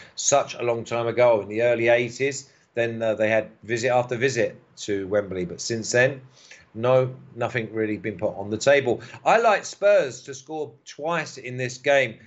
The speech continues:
Um, it's around the minus one thirty, and the reason I haven't gone with the minus half or the, uh, money line at minus one forty is because I can't rule out Middlesbrough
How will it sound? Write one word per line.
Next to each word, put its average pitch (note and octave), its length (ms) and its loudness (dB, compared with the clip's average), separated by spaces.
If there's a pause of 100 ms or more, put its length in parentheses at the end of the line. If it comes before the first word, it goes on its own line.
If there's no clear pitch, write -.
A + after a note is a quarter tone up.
(160)
Um, B2+ 540 2
it's C3 180 -8
around D#3 300 2
the E3+ 60 -4
minus D3+ 380 -6
one A#2+ 160 -6
thirty, C3 560 0
and C#3+ 100 -10
the D3 80 -4
reason F#3+ 300 2
I F3 80 2
haven't D#3+ 260 -2
gone D3 360 0
with C3+ 220 -2
the B2 280 -2 (260)
minus C3 520 0
half C#3 540 2
or A2+ 280 -2 (240)
the, A2+ 360 -2
uh, A2 140 4
money C3 260 -2
line C#3 200 2
at A#2 80 -8
minus B2+ 280 -4
one A#2 120 -8
forty D3+ 280 -2
is B2 80 -4
because C3 420 -2 (720)
I - 60 -14
can't F3 420 -2
rule C#3+ 240 0
out C3 200 4
Middlesbrough B2 580 0